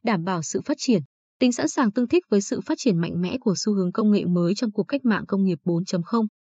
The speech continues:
Cùng với đó là triển khai hệ thống camera an ninh tại xã thí điểm chuyển đổi số, Nhân Lý, thành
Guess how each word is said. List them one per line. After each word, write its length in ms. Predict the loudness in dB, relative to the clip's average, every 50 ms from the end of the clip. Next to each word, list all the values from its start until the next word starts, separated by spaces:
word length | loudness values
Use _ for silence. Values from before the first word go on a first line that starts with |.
| _ _ _ _
Cùng 180 | 4 6 6
với 120 | 8 6 6
đó 180 | 6 4 2
là 120 | 4 2 0
triển 180 | 2 0 0 0
khai 200 | 0 0 0 0
hệ 120 | 0 0
thống 260 | 0 -2 -2 -2 -2
camera 460 | -2 0 0 2 2 2 2 2 2 2
an 180 | 2 2 2
ninh 180 | 2 2 2 0
tại 260 | -2 -4 -4 -4 -4
xã 260 | -6 -6 -6 -6 -6 -2
thí 120 | -2 -2
điểm 200 | 2 2 2 2 2
chuyển 220 | 0 -2 -2 -2 0
đổi 120 | -2 -4
số, 320 | -4 -2 0 0 0 0 -2 -6 -20 -12 _
Nhân 160 | 2 4 4
Lý, 180 | 6 6 4 2
thành 160 | 2 0 0